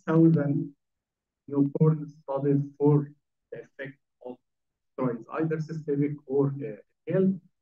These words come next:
And still we have no clear answer we can use or we cannot. So today we'll discuss the, how the steroid work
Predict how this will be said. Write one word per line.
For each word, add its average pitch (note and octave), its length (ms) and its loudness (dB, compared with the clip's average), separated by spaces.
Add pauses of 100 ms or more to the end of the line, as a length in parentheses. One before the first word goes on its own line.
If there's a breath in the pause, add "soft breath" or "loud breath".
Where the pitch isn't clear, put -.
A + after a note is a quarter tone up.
(640)
And D3 120 -8
still G#3 360 0
we F#3+ 160 -4
have D#3 280 0
no D#3 440 0 (440)
clear F#3+ 280 0 (160)
answer D3 360 -2 (280)
we C3 80 -6
can C#3+ 280 0
use F#3 320 4
or D#3+ 140 8
we C#3+ 440 0
cannot. C3+ 400 0 (2500)
So F#3 140 0
today G3+ 480 -2
we'll E3+ 440 2
discuss C#3 320 -10
the, B2+ 160 -8 (340)
how D#3 120 2
the E3+ 440 4
steroid F#3 460 0 (320)
work F3 140 -8